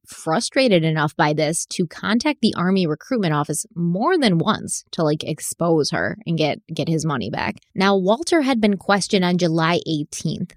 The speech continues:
the day before Julie's body was found, and he'd been released, but the police had kept him under surveillance, so they knew that it had not been Walter who had killed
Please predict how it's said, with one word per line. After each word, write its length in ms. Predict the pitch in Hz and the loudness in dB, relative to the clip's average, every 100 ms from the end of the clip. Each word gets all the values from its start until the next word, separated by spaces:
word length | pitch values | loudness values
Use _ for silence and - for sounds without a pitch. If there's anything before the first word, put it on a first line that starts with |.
| _ | _
the 120 | 175 | -2
day 280 | 165 185 214 | 2 4 4
before 360 | 208 214 196 180 | 2 0 0 2
Julie's 340 | 175 165 170 | 2 2 0
body 300 | - 139 143 | -2 -2 -2
was 180 | 175 - | -4 -8
found, 500 | - 302 220 - - | -4 -2 0 -2 -4
and 100 | 170 | -2
he'd 240 | 175 262 226 | 0 0 2
been 160 | 208 | 2
released, 520 | 170 160 233 262 - 202 | 2 2 2 0 0 -2
but 100 | 202 | -2
the 80 | |
police 380 | 175 170 202 202 | -2 -2 0 0
had 120 | 185 | -2
kept 300 | - 185 - | -4 -6 -2
him 100 | 190 | 0
under 200 | 160 151 | 0 0
surveillance, 840 | 151 - 147 180 269 247 185 175 - | -2 -2 -2 0 2 2 2 0 -2
so 240 | - 190 175 | -4 0 2
they 160 | 170 | 2
knew 500 | 170 175 - 226 208 190 | 2 2 4 4 2 0
that 160 | 156 156 | -2 0
it 80 | |
had 180 | 151 151 | -2 -2
not 380 | 160 165 208 240 | 0 2 0 0
been 220 | 196 170 | 0 2
Walter 400 | 151 156 156 165 | 2 2 0 -4
who 180 | 151 165 | 0 0
had 140 | 143 | 0
killed 320 | - 131 131 | -4 -6 -4